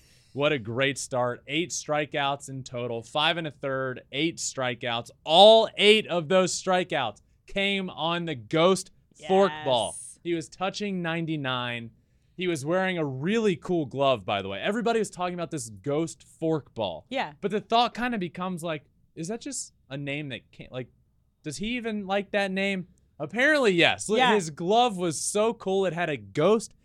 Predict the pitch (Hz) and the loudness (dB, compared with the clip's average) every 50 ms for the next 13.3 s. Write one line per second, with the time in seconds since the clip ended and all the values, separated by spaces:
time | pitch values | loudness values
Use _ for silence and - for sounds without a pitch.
0 | _ _ - 160 151 147 131 - - - 185 202 208 190 - - 147 131 127 131 | _ _ -8 -6 -6 -6 -8 -10 -8 0 2 4 4 4 2 2 2 2 2 2
1 | 131 220 247 302 339 139 156 165 - 185 190 175 170 175 139 139 147 135 156 175 | 2 2 2 2 4 2 2 2 2 -2 -4 -4 -4 -2 -2 -2 -2 2 4 4
2 | 190 202 202 185 175 170 170 165 165 143 135 147 160 247 233 196 170 156 - - | 6 6 6 4 4 2 0 -2 -4 -4 0 2 4 4 6 4 2 0 -4 -6
3 | - 160 156 151 131 123 156 147 139 135 139 135 131 123 _ _ _ _ _ _ | -8 -6 -6 -6 -6 -6 -4 -4 -4 -2 -2 -4 -4 -6 _ _ _ _ _ _
4 | _ _ _ _ _ _ _ _ - 131 139 139 131 113 101 - - 107 113 127 | _ _ _ _ _ _ _ _ -2 2 2 4 4 2 -2 -6 -14 -10 -6 -2
5 | 151 170 190 180 143 156 156 156 143 98 123 123 123 117 120 120 113 104 113 107 | 0 0 0 -2 -2 -2 -2 -2 -2 -4 -6 -6 -6 -8 -8 -10 -10 -8 -8 -8
6 | 107 107 98 - 120 135 139 139 _ - 175 165 160 143 139 104 - - - - | -10 -10 -10 -10 -6 -6 -8 -8 _ -8 -4 -2 -2 -2 -4 -6 -10 -18 -8 -6
7 | 160 170 170 - - - 156 139 131 123 117 113 113 113 - 135 127 131 131 131 | -6 -4 -4 -6 -6 -6 -6 -4 -4 -6 -6 -8 -10 -10 -6 -4 -4 -4 -2 -4
8 | 127 113 - - - 165 156 151 131 - 117 104 95 95 117 123 107 135 131 143 | -6 -6 -8 -6 -4 -2 -2 -4 -4 -6 -10 -10 -8 -10 -10 -10 -6 -4 -4 -4
9 | 143 135 135 135 135 117 127 120 87 110 107 - 104 104 95 95 139 143 156 170 | -2 -4 -4 -4 -4 -6 -6 -10 -10 -12 -14 -14 -16 -16 -8 -4 -2 -2 0 0
10 | 175 165 143 139 139 139 135 127 117 95 87 113 110 113 110 104 98 95 82 - | -2 -2 -2 -4 -6 -4 -6 -6 -6 -8 -6 -4 -4 -4 -4 -6 -8 -10 -12 -14
11 | - _ _ _ _ _ _ _ _ _ _ 123 127 131 127 123 123 117 92 - | -20 _ _ _ _ _ _ _ _ _ _ -10 -8 -8 -6 -6 -8 -8 -10 -12
12 | _ _ _ _ _ _ _ _ _ _ _ _ _ - 117 110 113 120 123 117 | _ _ _ _ _ _ _ _ _ _ _ _ _ -8 -6 -4 -4 -4 -4 -6
13 | 98 82 71 - _ _ | -8 -10 -12 -18 _ _